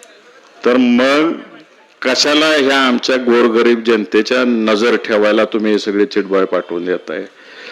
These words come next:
तुमचं काम बोलतंय ना, मग बिनधास्तपणाने जनतेसमोर जावा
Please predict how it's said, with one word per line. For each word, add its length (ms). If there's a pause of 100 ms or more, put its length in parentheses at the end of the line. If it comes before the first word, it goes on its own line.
(100)
तुमचं 200
काम 560
बोलतंय 340
ना, 280 (480)
मग 200
बिनधास्तपणाने 800
जनतेसमोर 680
जावा 480